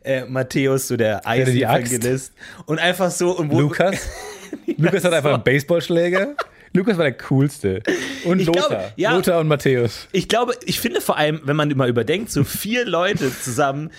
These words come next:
Speaker 1: sind Vorbild für die Fantastischen Vier,
Speaker 2: Ja.
Speaker 1: die Turtles. Das fängt bei den vier Evangelisten an. Das wäre mal
Speaker 2: Powerpuff
Speaker 1: eine Sitcom.
Speaker 2: Girls.
Speaker 1: Die Power-, das sind drei.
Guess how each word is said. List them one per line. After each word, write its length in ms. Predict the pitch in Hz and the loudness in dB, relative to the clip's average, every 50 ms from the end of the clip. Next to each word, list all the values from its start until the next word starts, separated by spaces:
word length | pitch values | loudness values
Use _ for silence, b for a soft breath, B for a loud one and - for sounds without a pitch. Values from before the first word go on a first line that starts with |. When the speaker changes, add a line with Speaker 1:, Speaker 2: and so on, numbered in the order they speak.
| B B | B B
Speaker 1:
sind 300 | B B - 156 160 170 | B B -2 -2 -2 -2
Vorbild 500 | - - - 170 185 190 170 180 170 156 | -2 -2 0 0 0 0 0 -2 -2 -4
für 300 | - - - 160 143 147 | -6 -6 -4 -2 -2 -2
die 80 | 131 117 | -2 -4
Fantastischen 600 | - 131 113 98 151 151 147 - 139 - - 151 | -4 -4 -2 -2 -2 -2 -2 -4 -6 -6 -6 -8
Vier, 320 | 135 - - 180 180 175 | -8 -8 -6 -4 -2 0
Speaker 2:
Ja. 120 | 180 196 220 | 0 0 -2
Speaker 1:
die 60 | - | -2
Turtles. 640 | - - 135 135 143 139 - 175 180 196 - - - B B B B B | -2 -2 0 0 0 0 -2 -4 -6 -6 -8 -12 -16 B B B B B
Das 240 | B 156 - - - | B -2 -2 -2 -2
fängt 320 | - - 160 170 190 180 | -2 0 0 0 0 0
bei 80 | 175 165 | -2 -2
den 120 | 160 160 | 0 -2
vier 260 | 147 - - 170 147 | -4 -4 -4 -4 -4
Evangelisten 540 | 156 - - 156 147 147 170 185 - - - - | -4 -4 -4 -4 -2 -2 -2 -2 -4 -6 -10 -10
an. 180 | 135 123 113 B B B B B | -8 -8 -10 B B B B B
Das 240 | B - 180 - - | B -2 0 0 0
wäre 100 | 202 190 | -2 0
mal 80 | 185 | 2
Speaker 2:
Powerpuff 260 | 185 135 135 143 135 - | 4 4 4 4 4 2
Speaker 1:
eine 120 | 147 143 | 2 0
Sitcom. 160 | - - 170 | 0 2 2
Speaker 2:
Girls. 380 | 151 151 156 160 160 - - - | 4 4 4 2 0 -2 -6 -4
Speaker 1:
Die 120 | 160 151 143 | -2 0 2
Power-, 380 | - 202 226 302 302 - - - | 2 2 2 2 0 -2 -6 -8
das 180 | 156 143 - - | -6 -6 -4 -4
sind 80 | 127 | -6
drei. 240 | 113 82 90 101 95 | -6 -6 -8 -8 -6